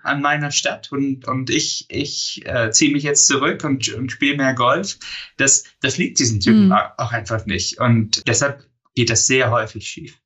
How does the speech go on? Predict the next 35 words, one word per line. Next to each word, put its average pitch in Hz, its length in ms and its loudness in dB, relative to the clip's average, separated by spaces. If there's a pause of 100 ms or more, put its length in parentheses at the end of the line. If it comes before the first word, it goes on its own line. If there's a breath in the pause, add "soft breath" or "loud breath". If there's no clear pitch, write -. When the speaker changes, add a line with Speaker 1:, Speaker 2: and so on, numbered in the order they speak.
(200)
Speaker 2:
Und 185 140 4
würdest 202 240 0
du 220 80 0
auch 190 100 -2
sagen, 185 320 0
dass 180 160 -2
vielleicht, 170 500 -2
äh, 147 140 -4
ja, 147 240 -4
unsere 196 440 2
Generation, 202 760 2
die, 170 220 0
die 165 160 -2
jüngere 196 340 2
Generation, 180 540 -2
die - 80 -6
übernehmen 180 720 0
wird, 185 360 -4
da 180 120 2
auch 175 160 -4
vielleicht 180 600 -2
ein - 340 -20
bisschen 185 260 -2
weniger 180 400 0
leidensfähig 208 1120 -2
ist - 180 -2
oder 175 220 0
auch 170 80 -2
einfach 160 260 -2
sagt, 165 300 -4
„Das 170 140 -4
muss 180 180 0
ich 175 100 -6
mir 175 140 0
nicht - 340 -4